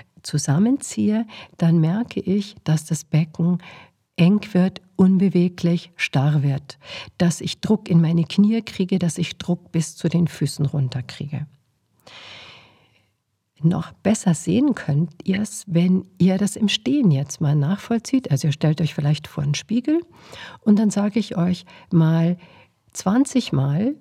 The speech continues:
den Gluteusmuskel anspannen.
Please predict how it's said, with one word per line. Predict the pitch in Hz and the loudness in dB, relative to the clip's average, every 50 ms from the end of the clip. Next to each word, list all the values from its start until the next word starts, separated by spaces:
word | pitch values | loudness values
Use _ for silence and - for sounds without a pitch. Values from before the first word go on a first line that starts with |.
| _ _ _ _ | _ _ _ _
den | 170 156 - 185 180 185 202 214 | -6 -2 0 0 2 2 2 0
Gluteusmuskel | - - 151 151 147 - - - 196 185 147 208 - - - 147 147 147 - - - 156 - - _ _ | 0 -2 -4 -4 -4 -6 -4 -2 0 0 0 -2 -6 -4 0 0 0 0 -2 -4 -4 -4 -4 -6 _ _
anspannen. | - 139 139 135 135 - - 131 123 123 123 135 151 | -2 0 0 0 0 -4 -6 -6 -4 -4 -4 -4 -6